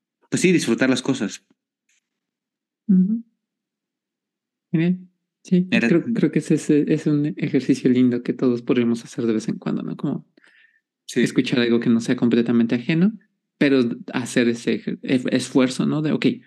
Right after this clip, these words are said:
Speaker 2: no me gustó, pero no me gustó porque no lo entendí, o no me gustó porque tengo mis prejuicios, ¿no? Voy a volver a escuchar,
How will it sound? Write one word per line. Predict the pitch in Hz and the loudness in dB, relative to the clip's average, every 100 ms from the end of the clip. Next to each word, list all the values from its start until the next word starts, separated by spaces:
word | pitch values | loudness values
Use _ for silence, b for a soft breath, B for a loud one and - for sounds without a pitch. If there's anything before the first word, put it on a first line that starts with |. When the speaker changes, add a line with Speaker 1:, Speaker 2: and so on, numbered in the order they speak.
| B _ _ _ _ - | B _ _ _ _ 2
Speaker 2:
no | 120 | 4
me | |
gustó, | 107 - - - _ _ _ _ _ | 2 -2 -8 -12 _ _ _ _ _
pero | - 120 117 110 110 107 | 2 4 4 2 2 2
no | |
me | 123 | 2
gustó | 113 120 | 2 0
porque | 120 - | -2 0
no | 107 | 2
lo | 107 | 2
entendí, | 107 - - 98 | 0 -2 -2 -2
o | 139 113 | 0 2
no | 110 120 | 4 4
me | 117 | 2
gustó | 107 120 117 - _ | 2 -2 -2 -8 _
porque | - 160 - - - 76 60 50 50 - - | -2 -2 -2 0 0 0 0 0 -2 -6 2
tengo | 123 113 | 4 4
mis | 104 | 2
prejuicios, | - 117 - 120 - - 135 | 0 -2 2 0 0 -2 0
¿no? | 147 180 B B _ - | 0 -2 B B _ 0
Voy | 135 | 2
a | 117 | 4
volver | 110 110 104 | 4 2 0
a | |
escuchar, | 101 - - - | -2 -8 -8 -8